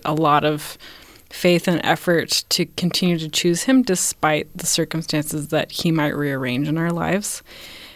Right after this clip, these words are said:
And for me, that relationship with God is very real in that sense. There are times when I'm really angry and discouraged with him because there are, there are things that I don't understand in my life that are occurring that seem to be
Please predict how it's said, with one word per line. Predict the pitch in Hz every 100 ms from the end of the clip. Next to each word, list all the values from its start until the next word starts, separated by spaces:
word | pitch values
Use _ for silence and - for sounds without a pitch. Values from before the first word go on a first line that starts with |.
| _
And | 175 165
for | - 220
me, | 226 220
that | 202 190
relationship | 185 185 - 180 - 175 -
with | 156 160 156 - - -
God | 175 160 156 156 -
is | 180 165
very | 151 151 151
real | 147 160 139 123
in | 151
that | 147 -
sense. | - 147 -
There | 170
are | 160
times | - 160 160 156
when | 123 120 135 - _ _ _ - _ - -
I'm | 190 180
really | 175 170
angry | 170 190 185
and | 165
discouraged | 160 - 165 156 165
with | 165 160
him | - 202 185 -
because | 160 - 160 156
there | 151 156
are, | 156 156 - - -
there | 170
are |
things | 170 196 175
that | 165
I |
don't | 165 160
understand | 160 160 - 165 160 156 -
in | 156
my | 156
life | 156 151
that | 160
are | 151 151
occurring | 151 208 190 170
that | -
seem | - 165 156
to | -
be | - -